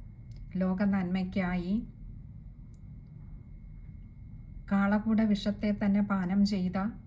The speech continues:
സദാശിവനായിട്ടുള്ള ഭഗവാനോട് ഈ ലോകത്തിനു വേണ്ടി തന്നെ നമ്മൾ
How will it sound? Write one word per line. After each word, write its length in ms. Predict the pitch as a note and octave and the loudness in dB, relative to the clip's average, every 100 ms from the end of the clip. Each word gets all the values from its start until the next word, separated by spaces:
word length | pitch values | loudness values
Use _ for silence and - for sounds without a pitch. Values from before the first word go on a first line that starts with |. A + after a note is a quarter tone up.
| - - - - - - - - - - - - - - - - - | -16 -16 -14 -14 -14 -16 -14 -14 -14 -16 -16 -16 -16 -16 -16 -14 -4
സദാശിവനായിട്ടുള്ള 1600 | F#3+ F#3+ G#3 A3 A3 - G#3+ G3 G3+ G#3 G#3 G#3 G3+ - F3+ F3+ E3+ D3+ - - - - - - - - - - - - - - - - - - - - - - - | -2 2 4 4 2 0 2 4 4 6 6 4 2 0 0 0 -4 -6 -14 -16 -16 -16 -16 -18 -18 -18 -18 -16 -16 -14 -14 -14 -16 -16 -14 -14 -16 -16 -14 -12 -6
ഭഗവാനോട് 720 | E3+ F3 F3 F3+ F3 E3+ F3 C#4+ - - - - - - - - - - - - - - - - - - - - - - - G#3 | -4 -2 -2 -2 -2 -2 -4 -4 -10 -16 -16 -16 -14 -14 -14 -14 -14 -14 -14 -14 -14 -14 -14 -14 -16 -16 -16 -16 -16 -16 -2 4
ഈ 40 | A3 | 4
ലോകത്തിനു 480 | A3+ G#3 G#3+ A#3+ A3+ A3 | 4 4 2 4 4 6
വേണ്ടി 240 | G#3 G#3 G3+ | 6 4 4
തന്നെ 260 | G3+ F#3+ E3 - - - - - - - - - - - - - - - - - - - - - F3 | 4 4 2 -4 -12 -14 -16 -16 -14 -14 -14 -14 -16 -14 -14 -14 -16 -14 -14 -16 -16 -18 -16 -8 -4
നമ്മൾ 220 | F3 | -2